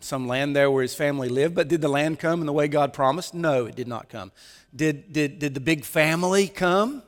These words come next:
Well, Abraham ended up with a pretty big family, physical family, and, and as we go on down through the, his lineage there, but did the family and the greatness that God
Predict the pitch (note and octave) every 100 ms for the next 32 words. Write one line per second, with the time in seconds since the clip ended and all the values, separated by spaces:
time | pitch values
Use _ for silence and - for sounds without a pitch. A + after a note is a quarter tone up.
0 | _ _ _ _ _ - C#3 A#3 C#4 -
1 | - C#3 G3 G#3+ G#3+ F3+ F#3 G3 F#3+ E3+
2 | E3+ E3 E3 D3+ - D3+ C#3+ F3 B3+ D#4+
3 | - _ _ _ _ - C3+ D3+ E3+ D#3+
4 | G3+ D#3+ F#3 A#3 C4+ C3 A#2 - _ -
5 | A2+ C3 C#3+ D3 D#3 D3+ D#3 D#3 D#3+ E3
6 | D3 D3 - A#2 C3+ B2 D3 F3+ D#3+ E3+
7 | F#3+ D#3 C3+ - - C#3 D#3 C3+ - C#3
8 | D#3+ E3+ F#3 E3 C#3+ C3 A#2+ B2+ C#3+ E3+
9 | F#3 D#3+ - D#3 C#3+ D3 D#3 D3